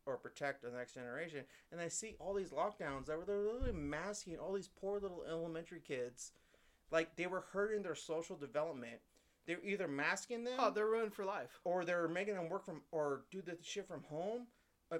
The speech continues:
Speaker 1: like,
Speaker 2: Turn 'em trans.
Speaker 1: they don't understand that, like, how important the social interactions with children are together, like, as a social group. Like, that's so important for our social development. If you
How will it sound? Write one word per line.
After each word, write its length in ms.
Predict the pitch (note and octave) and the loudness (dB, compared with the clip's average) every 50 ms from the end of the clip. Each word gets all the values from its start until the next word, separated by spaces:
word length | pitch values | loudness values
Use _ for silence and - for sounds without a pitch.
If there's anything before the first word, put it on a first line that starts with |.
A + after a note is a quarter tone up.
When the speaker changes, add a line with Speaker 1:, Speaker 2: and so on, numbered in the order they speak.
| - | -2
Speaker 1:
like, 280 | E3+ F3 F#3 F3+ F3+ - _ _ _ - - - - - - - _ D#3+ | 2 2 2 2 2 -4 _ _ _ -20 -20 -20 -20 -20 -20 -20 _ -2
Speaker 2:
Turn 180 | A#3 A3 A3 | -2 0 0
'em 80 | A3 G#3 | 0 -2
trans. 400 | G#3 - G3+ G3+ F#3+ E3 D#3 D3 | -2 -2 -2 -2 -2 -4 0 4
Speaker 1:
they 140 | G#3 G3+ G3+ | 4 4 4
don't 320 | D3+ - G#3 G#3 B3 B3 - | 4 2 2 2 2 0 -2
understand 600 | G#3+ G3+ G3+ G3 - - - F3+ F3+ F#3 F#3 E3+ | -2 -2 -2 -2 -4 -6 -6 -4 -4 -4 -2 0
that, 120 | F3 D#3 | 0 2
like, 180 | C#3+ D3+ C#3 - | 2 2 0 0
how 240 | - - E3 E3+ F#3+ | -4 -2 0 0 0
important 600 | F#3+ F3 E3 - - D#3+ D3 D3 E3+ F#3 G3 G3 D#3+ | 0 -4 -8 -8 -4 -2 -2 -2 -2 -4 -6 -6 -6
the 80 | D3 | -4
social 460 | - - - D3+ D3+ E3 D#3+ - F#3 | -4 -2 0 2 0 0 0 -2 -6
interactions 680 | - D3+ C#3 B2+ B2 A#2+ B2 C3 - - E3 E3 D3+ D#3 | -6 -4 -4 -2 0 0 0 -2 -2 -6 -8 -8 -8 -8
with 160 | D#3 D3 C#3+ | -12 -12 -8
children 440 | - - - C3+ C3+ C#3 C#3 D#3+ D3+ - | -8 -6 -4 -2 -2 -2 -4 -6 -8 -4
are 320 | A#2+ C#3 C#3+ C#3+ D#3 D3+ - - _ _ _ _ | -4 -2 0 0 -2 -4 -6 -14 _ _ _ _
together, 680 | - D#3 C#3+ - - D3+ - - - C#3+ D#3 F#3 G#3 - - _ _ _ _ _ _ _ _ _ C#3 | -8 -8 -8 -6 -8 -8 -8 -6 -4 -4 -4 -4 -4 -8 -14 _ _ _ _ _ _ _ _ _ -2
like, 200 | - - - - | -2 -2 0 -2
as 160 | C#3+ C3+ C3+ | -4 -4 -4
a 60 | C3 | -4
social 440 | A#2+ - - C#3 C#3+ C#3 - E3+ D3+ | -8 -6 -4 -4 -4 -4 -4 -6 -8
group. 400 | C3+ - - C3 A#2+ C3 E3+ E3+ - _ _ _ - | -8 -8 -12 -10 -8 -6 -8 -8 -10 _ _ _ -14
Like, 80 | D3 - | -8 -6
that's 180 | D#3 D3 D3+ | -6 -6 -6
so 440 | - - - - - G#3+ F#3+ F3+ F#3 | -6 -6 -8 -4 -2 0 0 2 0
important 480 | F#3 E3 - - E3+ E3 D#3 D#3 D3+ - | -2 -4 -4 2 4 4 4 2 -2 -8
for 160 | - D3 C3+ B2+ | -6 -4 -4 -4
our 60 | B2 | -4
social 400 | - - C#3+ C#3 C3+ - D3+ C#3 | -6 -6 -6 -6 -6 -6 -8 -8
development. 640 | A#2 B2 G#2+ G2 A#2+ A#2+ C3+ D3 E3 F#3 G3+ G3 - - - - - - | -10 -10 -4 -2 -2 -2 -2 -6 -6 -6 -8 -8 -10 -18 -20 -20 -10 -4
If 200 | - - - - F3 | -4 -4 -2 -2 -6
you 260 | G3+ G#3+ A3+ A3+ | -6 -4 -6 -8